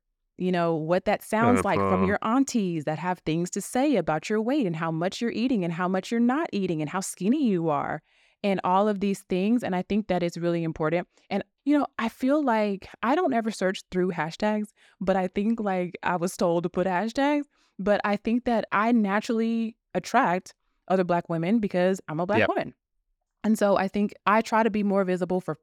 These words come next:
Speaker 1: those of people who do search through hashtags, so that they can maybe find me on the internet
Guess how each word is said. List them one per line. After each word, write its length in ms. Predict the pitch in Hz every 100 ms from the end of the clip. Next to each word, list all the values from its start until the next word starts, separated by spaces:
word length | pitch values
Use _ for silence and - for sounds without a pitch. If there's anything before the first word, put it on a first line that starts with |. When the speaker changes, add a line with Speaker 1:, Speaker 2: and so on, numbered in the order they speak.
| _
Speaker 1:
those 200 | 170 208
of 100 | 196 - _
people 340 | - 196 214 175
who 420 | 185 175 170 - _ 160
do 380 | 151 185 208 214 -
search 360 | - 185 180 -
through 140 | 185
hashtags, 580 | 165 151 160 175 165 165 - _ -
so 120 | 180
that 80 | 170
they 100 | 170
can 380 | 175 170 165
maybe 340 | 165 180 185 190
find 380 | - 170 170 170
me 260 | 165 165 - _ _
on 160 | 160 175
the 80 | 170
internet 560 | 160 160 156 156 -